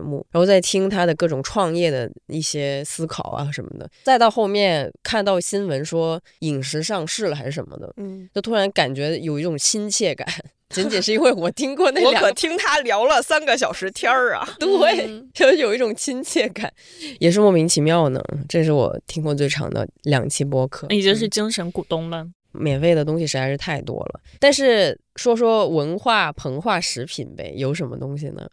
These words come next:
Speaker 1: 其实也就是垃圾剧、
Speaker 2: <laughs>
Speaker 1: 垃圾书什么的。有什么最近？
Speaker 2: 膨化食品跟垃圾食品的分类在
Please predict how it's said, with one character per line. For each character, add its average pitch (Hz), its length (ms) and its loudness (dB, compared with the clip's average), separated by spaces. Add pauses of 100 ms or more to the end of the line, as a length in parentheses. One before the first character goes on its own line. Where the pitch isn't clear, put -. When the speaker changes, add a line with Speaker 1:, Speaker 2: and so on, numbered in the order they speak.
Speaker 1:
其 247 120 0
实 277 80 2
也 202 120 2
就 165 120 -2
是 180 300 0 (160)
垃 170 220 -2
圾 180 200 -8
剧、 180 240 -4
Speaker 2:
<laughs> - 20 -4
Speaker 1:
垃 165 220 -2
圾 - 180 2
书 185 380 -2
什 180 180 -2
么 - 120 -16
的。 - 160 -14 (280)
有 175 100 2
什 180 160 0
么 143 160 -2
最 156 160 -6
近？ 147 240 -4 (100)
Speaker 2:
膨 190 280 -2
化 269 220 4
食 - 200 -6
品 190 200 -6
跟 180 240 -2
垃 202 200 2
圾 202 220 -2
食 170 180 -6
品 180 160 -4
的 - 80 -8
分 175 360 -4
类 160 160 0
在 - 100 -2